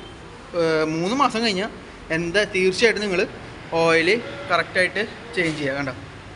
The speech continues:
നമ്മുടെ വണ്ടി ഇവിടെ ഇങ്ങനെ carrier-ിൽ ഇരിക്കുകയാണ്. ഇപ്പോൾ, ഏഹ്, ഇത് കണ്ടോ, ഞാൻ സ്റ്റിക്കറൊക്കെ അടിച്ചിട്ടുണ്ട്. നമ്മുടെ റോജോ ടോക്സിൻ്റെ സ്റ്റിക്കർ, കാര്യങ്ങൾ,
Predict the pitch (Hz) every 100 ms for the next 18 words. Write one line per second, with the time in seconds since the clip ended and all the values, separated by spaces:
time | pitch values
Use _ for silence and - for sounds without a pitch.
0 | - - - - - - - - 160 160
1 | 175 185 175 214 - - - 175 175 185
2 | 190 190 196 180 170 196 190 175 196 -
3 | - - - - - - 190 208 208 -
4 | - - - 180 196 185 180 208 170 170
5 | 185 190 226 - 196 190 220 196 175 196
6 | 196 - - - - - 170 170 175 190
7 | 190 185 185 185 175 175 170 - 170 175
8 | 185 - 202 - 175 185 196 185 175